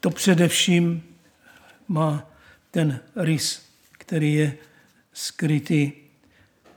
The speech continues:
v lásce. Tu lásku, kterou jsme přijali v Pánu Ježíši Kristu, máme uplatňovat ve svém svědectví. Ta má formulovat to, co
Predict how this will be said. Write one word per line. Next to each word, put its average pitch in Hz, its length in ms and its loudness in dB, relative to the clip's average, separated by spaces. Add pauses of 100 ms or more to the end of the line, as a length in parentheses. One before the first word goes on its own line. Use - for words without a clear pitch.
(380)
v 147 80 -2
lásce. - 580 0 (1500)
Tu - 100 -4
lásku, 165 400 2
kterou 180 300 -2
jsme 170 240 0
přijali 175 460 2
v - 80 -8
Pánu 175 300 0
Ježíši 147 460 -2
Kristu, 151 640 -4 (1000)
máme 147 520 0 (1500)
uplatňovat 160 720 0
ve 160 120 0
svém 170 380 -2 (240)
svědectví. 180 920 -2 (1080)
Ta 160 140 0
má 190 180 6
formulovat 214 880 6
to, 185 160 -4
co - 400 -4